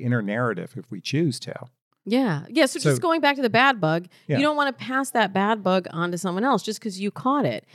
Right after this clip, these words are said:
Speaker 1: Yeah.
Speaker 2: And I think this also shows up in dating. Like, people will tell
Speaker 1: Mm.
Speaker 2: me, like, "Oh, I, I, you know, I had,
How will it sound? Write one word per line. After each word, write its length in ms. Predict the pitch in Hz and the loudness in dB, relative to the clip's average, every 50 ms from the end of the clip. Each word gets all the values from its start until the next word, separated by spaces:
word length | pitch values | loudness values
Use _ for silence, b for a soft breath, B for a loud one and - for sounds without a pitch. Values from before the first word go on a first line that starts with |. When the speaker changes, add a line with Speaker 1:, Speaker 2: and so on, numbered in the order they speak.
| B B | B B
Speaker 1:
Yeah. 100 | 151 123 | 0 2
Speaker 2:
And 100 | 226 220 | 4 4
I 60 | 220 | 4
think 180 | 220 277 277 226 | 2 0 -2 -2
this 140 | 262 247 - | -2 0 2
also 280 | 220 220 220 - 247 | 2 2 2 0 -2
shows 380 | 226 - - 220 208 208 190 202 | -2 -2 0 0 0 0 2 2
up 260 | 214 202 202 - _ _ _ _ _ _ _ _ - | 0 0 0 -4 _ _ _ _ _ _ _ _ -2
in 160 | 214 208 208 | 0 0 4
dating. 380 | 196 233 285 311 294 214 151 139 | 4 4 4 4 2 2 0 0
Like, 200 | 151 165 165 - | -2 -4 -6 -8
people 380 | - - 214 220 - - 208 202 | -10 -10 -10 -6 -4 -2 -2 -2
will 80 | 196 190 | 0 0
tell 220 | - 190 202 202 | 2 2 2 2
Speaker 1:
Mm. 40 | 208 | 0
Speaker 2:
me, 100 | 202 190 | 0 0
like, 180 | 175 160 165 - - | 0 -2 -2 0 4
"Oh, 260 | 277 285 269 254 233 - | 6 6 6 6 4 4
I, 280 | - 220 226 214 - - _ _ _ | 4 4 4 2 0 -6 _ _ _
I, 140 | - 185 185 - - | -8 -8 -8 -8 -6
you 100 | 202 214 | -2 0
know, 140 | 190 175 160 | 0 0 0
I 140 | - 175 185 | 0 0 -2
had, 440 | 190 202 202 196 190 185 185 156 | 0 2 2 2 2 2 0 -4